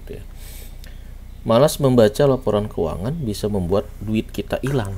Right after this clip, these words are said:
gitu. Nah, ini ya. Jadi kalau yang belinya di lima ribu, sekarang dua ribu enam ratusan, itu udah setengah persen itu,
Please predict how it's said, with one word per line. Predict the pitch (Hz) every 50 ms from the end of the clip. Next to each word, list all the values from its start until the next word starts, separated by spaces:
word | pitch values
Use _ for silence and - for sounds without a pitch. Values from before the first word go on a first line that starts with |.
| 101 -
gitu. | - - - - 80 76
Nah, | 73 73 71 69 67 69 - -
ini | 62 - - - 67
ya. | - 85 90 - - - - - - - - - - - - - - - - - - - - - - - - - - - - - - - -
Jadi | 82 82 85 110
kalau | - - - -
yang | 120 104 101 95 90 92 - - - - - - - - - - - - - - - - - -
belinya | 120 120 113 104 107 101 87 104
di | 98 95 101 98
lima | 98 98 95 92
ribu, | 95 98 101 123 147 - -
sekarang | - - - 104 95 98 98 98
dua | 95 98 92
ribu | 92 92 90 87 92 92 92 90 90 90 90 - 90
enam | 90 85 85
ratusan, | 85 82 78 - - 101 95 - - 240 196 131 110 113 135 135 - 95
itu | 95 - 143 135
udah | 104 90 80 -
setengah | - - - 82 73 76 85 - -
persen | - 143 139 - - 151 143 135
itu, | 127 127 - - - 127